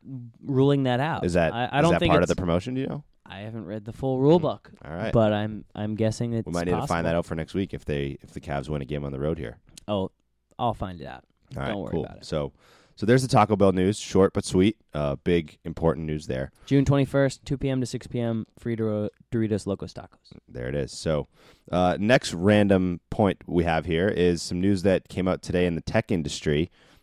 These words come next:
Speaker 2: Uh, Microsoft is about to buy LinkedIn for twenty-six point two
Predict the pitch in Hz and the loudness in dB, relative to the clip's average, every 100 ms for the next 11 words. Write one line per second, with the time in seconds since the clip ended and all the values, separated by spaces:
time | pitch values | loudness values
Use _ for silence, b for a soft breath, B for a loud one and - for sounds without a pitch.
0 | - 78 78 76 - 85 101 151 113 - | -6 -2 0 0 -2 0 2 4 2 2
1 | 73 - - - - _ - 92 90 87 | 0 -2 -14 -20 -20 _ 4 6 6 4
2 | 78 - 87 98 107 - 78 95 110 110 | 0 -6 0 2 2 0 2 4 6 4
3 | 101 113 - 87 78 80 - - 101 123 | 2 -2 -2 -4 -2 -6 -8 -2 0 0
4 | - 117 - 113 98 - 98 95 90 | 0 -2 -2 0 0 0 4 4 4